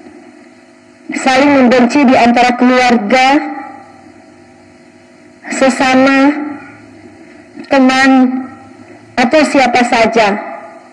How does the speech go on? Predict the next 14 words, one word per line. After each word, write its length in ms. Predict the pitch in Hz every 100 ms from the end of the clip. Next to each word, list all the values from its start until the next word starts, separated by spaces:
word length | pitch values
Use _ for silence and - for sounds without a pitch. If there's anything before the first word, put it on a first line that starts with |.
| - - - - - - - - - - -
apakah 560 | 262 277 254 269 269
sampai 380 | 262 233 254 262
hari 300 | 226 247 254
ini 480 | - 269 262 240 208 202 - - - - - - - -
perasaan 560 | 254 254 240 254 254 262
itu 240 | 269 294
masih 400 | 262 254 240 254 - -
tertanam 800 | 247 240 277 269 247 220 208 208 - - - -
dalam 400 | 208 247 240 233 226 220 - -
kita 320 | 262 240 254 262 311 - - - - - - - - - - - - - - - - -
hingga 440 | 269 269 240 254 240 240 240 - - - - -
tumbuh 320 | 262 254 254
akar 320 | - 226 330
pahit? 400 | 233 233 277 294